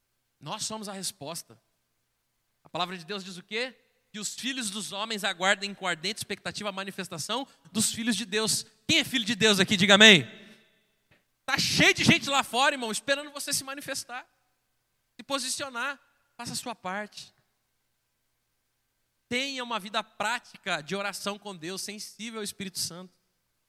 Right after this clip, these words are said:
Tenha uma vida sensível, Espírito Santo de Deus. Permita que eu ouça a sua voz. Quantos estão entendendo isso aqui nessa noite? E por último, pra gente encerrar. Próximo,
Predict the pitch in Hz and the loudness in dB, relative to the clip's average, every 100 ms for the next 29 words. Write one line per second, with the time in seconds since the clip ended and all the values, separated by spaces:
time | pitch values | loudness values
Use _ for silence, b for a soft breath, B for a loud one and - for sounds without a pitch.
0 | _ _ _ _ _ _ - 214 214 190 | _ _ _ _ _ _ -16 -16 -14 -16
1 | 196 196 226 220 - 214 220 - 220 175 | -14 -12 -12 -12 -12 -10 -12 -14 -16 -16
2 | 208 190 170 190 143 - - _ _ _ | -16 -14 -8 -8 -8 -12 -16 _ _ _
3 | _ _ _ _ _ 180 175 226 226 220 | _ _ _ _ _ -10 -10 -10 -12 -10
4 | 185 185 170 - 143 127 117 113 - - | -8 -8 -8 -10 -12 -12 -16 -16 -16 -16
5 | _ _ _ _ _ _ _ - 190 - | _ _ _ _ _ _ _ -10 -8 -6
6 | 196 196 175 160 151 151 - 147 - 131 | -8 -8 -8 -8 -8 -12 -10 -10 -8 -8
7 | 117 - - - _ _ _ - - 214 | -10 -12 -18 -20 _ _ _ -12 -6 -2
8 | 233 151 - 143 123 - 147 175 185 - | 0 0 -2 -6 -12 -12 -12 -10 -10 -8
9 | 180 151 120 - _ _ _ _ _ _ | -2 -2 -2 -12 _ _ _ _ _ _
10 | _ _ _ _ _ _ _ _ _ _ | _ _ _ _ _ _ _ _ _ _
11 | _ _ _ _ _ _ _ - 175 143 | _ _ _ _ _ _ _ -4 0 0
12 | 107 - | -2 -8